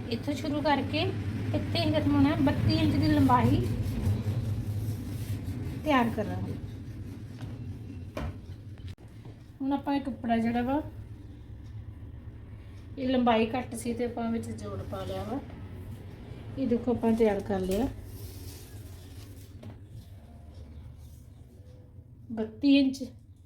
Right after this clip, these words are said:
ਬੱਤੀ ਇੰਚ ਲੰਬਾਈ ਆ ਗਈ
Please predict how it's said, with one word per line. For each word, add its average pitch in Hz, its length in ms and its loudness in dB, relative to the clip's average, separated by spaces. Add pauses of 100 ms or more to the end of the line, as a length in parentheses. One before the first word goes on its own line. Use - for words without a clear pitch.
(2250)
ਬੱਤੀ 233 360 2
ਇੰਚ 226 160 2
ਲੰਬਾਈ 208 440 2
ਆ 220 80 6
ਗਈ 262 160 2